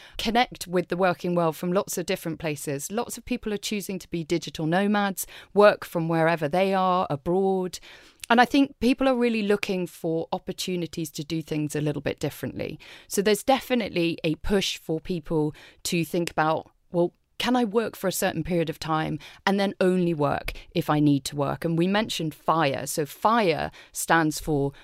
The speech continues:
Financial Independence, Retire Early. And that's a movement that started off in the U S and became popular probably from about two thousand and ten onwards. And the main principles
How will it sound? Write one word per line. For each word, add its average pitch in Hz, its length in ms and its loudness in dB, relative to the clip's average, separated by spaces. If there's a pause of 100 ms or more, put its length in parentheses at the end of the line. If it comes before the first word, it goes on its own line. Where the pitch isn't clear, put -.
(180)
Financial 208 640 4
Independence, 160 840 0
Retire 170 560 4
Early. 147 600 2
And 190 120 2
that's 240 240 2
a 247 60 4
movement 220 400 2
that 104 140 -6
started 170 400 0
off 165 180 -4
in 156 120 0
the 143 80 0
U 156 180 0
S 165 320 -2
and 160 120 0
became 170 320 -2
popular 151 560 -2 (120)
probably 254 500 0 (140)
from 185 180 0
about 175 300 2
two 170 160 -4
thousand 156 340 0
and 156 160 0
ten 151 220 0
onwards. 135 520 -4 (140)
And 175 100 2
the 180 60 4
main 254 320 6
principles 147 800 -4